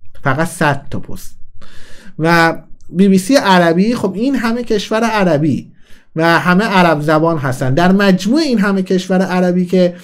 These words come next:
از مصر بگیر، ببینید ما یا عرب هستن یا عرب زبانن دیگه. بی بی سی نامش عربیه، یعنی شامل مردم سوریه می‌شه، عراق می‌شه.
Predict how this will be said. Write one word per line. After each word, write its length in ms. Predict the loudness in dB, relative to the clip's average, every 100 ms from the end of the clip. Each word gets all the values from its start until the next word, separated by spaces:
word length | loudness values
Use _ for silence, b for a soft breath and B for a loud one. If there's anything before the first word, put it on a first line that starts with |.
| B 0
از 260 | 2 4
مصر 300 | 2 2 0
بگیر، 260 | 2 2 4
ببینید 300 | 2 2 0
ما 140 | 0
یا 120 | 0 0
عرب 340 | 0 0 0
هستن 320 | -4 -6 -4
یا 100 | -2
عرب 300 | 0 0 0
زبانن 480 | 0 0 0 0 -2
دیگه. 220 | 0 0
بی 140 | 2 2
بی 100 | 0
سی 120 | 0
نامش 280 | -2 -2 -4
عربیه، 600 | 0 2 2 2 2 2 -2 b b b b b
یعنی 320 | 0 2 2 2
شامل 460 | 2 2 2 2
مردم 480 | 2 2 0 0 -4
سوریه 560 | -4 0 0 0 0 0
می‌شه، 400 | -2 0 0 0
عراق 460 | 0 0 0 0
می‌شه. 460 | -2 -2 0 0